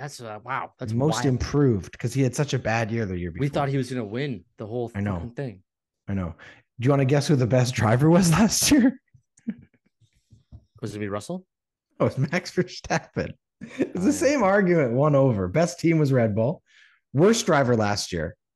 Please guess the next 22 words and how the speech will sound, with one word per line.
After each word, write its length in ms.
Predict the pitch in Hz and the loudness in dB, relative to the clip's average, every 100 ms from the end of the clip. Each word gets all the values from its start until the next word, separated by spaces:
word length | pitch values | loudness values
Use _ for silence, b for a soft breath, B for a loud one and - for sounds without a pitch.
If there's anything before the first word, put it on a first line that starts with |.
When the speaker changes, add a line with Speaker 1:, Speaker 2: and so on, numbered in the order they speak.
| - | -8
Speaker 2:
Wanna 140 | 110 | -4
guess 200 | 117 117 | -2 -2
on 100 | 113 | 0
that 180 | 120 113 | 0 -2
one? 200 | 78 - _ _ _ _ _ _ _ _ _ _ | -6 -12 _ _ _ _ _ _ _ _ _ _
We 100 | 127 | 0
loved 600 | 120 78 90 90 82 - - | 2 0 -2 -4 -6 -10 -16
to 60 | |
pile 280 | - 82 80 | -8 -4 -4
on 120 | 80 80 | -4 -6
this 160 | - | -8
guy. 320 | - 80 87 90 _ _ - | -8 -8 -8 -12 _ _ -6
He's 120 | 107 | -2
not 160 | 104 80 | -2 -2
with 180 | 87 | -4
us 120 | 95 110 | -6 -6
anymore. 340 | 78 185 76 | -2 -2 -2
Speaker 1:
Latifi. 200 | 98 87 _ | -6 -10 _
Speaker 2:
Yeah. 80 | 110 - 78 73 | -16 -6 -6 -6
Speaker 1:
Latifi. 160 | 101 _ _ _ _ | -12 _ _ _ _
Speaker 2:
Yeah. 140 | 92 | -6
Speaker 1:
Yeah. 80 | 71 | -6